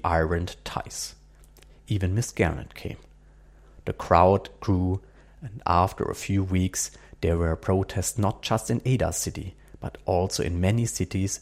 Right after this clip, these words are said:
throughout the country. Ada protested in front of the Parliament building every week, even in pouring rain. On one such rainy day,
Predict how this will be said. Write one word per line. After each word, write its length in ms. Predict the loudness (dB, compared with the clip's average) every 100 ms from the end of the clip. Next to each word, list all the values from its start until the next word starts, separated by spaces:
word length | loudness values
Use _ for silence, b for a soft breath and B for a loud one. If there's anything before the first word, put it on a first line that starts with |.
| -12
throughout 520 | -4 -2 0 -2 -2
the 80 | -6
country. 540 | -6 -8 -8 -12 -14 -20 -20 -20 -20 -20 -20 -10 2
Ada 320 | 4 6 4
protested 720 | 2 0 0 -2 -4 -2 -4
in 120 | -4
front 360 | -4 0 0 0
of 180 | -6
the 80 | -6
Parliament 540 | -8 -2 0 0 -2 2
building 340 | 2 4 0 0
every 360 | 2 4 2 2
week, 360 | 0 -4 -8 -20 B B B
even 280 | 4 8 8
in 160 | 6 0
pouring 640 | 4 10 10 10 8 6
rain. 340 | 4 4 2 -10 -20 -20 b b b b b
On 300 | -2 -2 0
one 300 | 0 0 0
such 420 | -2 -2 -4 -4 -4
rainy 260 | 0 0
day, 320 | 0 0 0